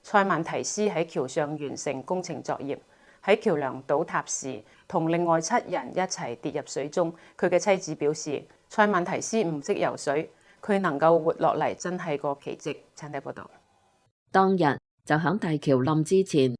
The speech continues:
Speaker 2: 塞曼提斯同其他七名嚟自墨西哥同中美洲嘅工人坐響車入邊，填補道路上嘅水凼。事發時正在休息。響橋被撞斷之後，兩名跌入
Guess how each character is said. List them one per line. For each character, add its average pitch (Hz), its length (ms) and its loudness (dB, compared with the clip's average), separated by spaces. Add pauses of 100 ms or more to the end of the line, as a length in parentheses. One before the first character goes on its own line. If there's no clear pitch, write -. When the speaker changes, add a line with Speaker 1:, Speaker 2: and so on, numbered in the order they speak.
(160)
Speaker 2:
塞 190 160 2
曼 156 180 4
提 143 240 2
斯 196 400 4
同 143 240 2
其 135 180 4
他 202 280 0
七 233 140 -2
名 160 200 2
嚟 135 160 4
自 143 180 2
墨 147 200 4
西 208 240 4
哥 190 300 4 (200)
同 135 240 2
中 220 240 4
美 147 220 4
洲 196 240 4
嘅 175 120 0
工 196 240 2
人 131 300 0
坐 139 240 0
響 120 220 0
車 202 140 -2
入 170 300 2
邊， 165 340 2 (260)
填 139 260 2
補 131 220 4
道 147 180 4
路 143 220 6
上 131 280 0
嘅 147 80 0
水 139 260 2
凼。 139 400 2 (280)
事 156 180 2
發 170 220 4
時 131 300 4
正 156 200 0
在 135 200 2
休 175 240 4
息。 165 380 2 (300)
響 160 240 2
橋 131 280 4
被 135 240 4
撞 143 260 2
斷 143 240 2
之 196 140 2
後， 139 260 2 (200)
兩 151 160 4
名 151 220 4
跌 165 240 2
入 151 160 4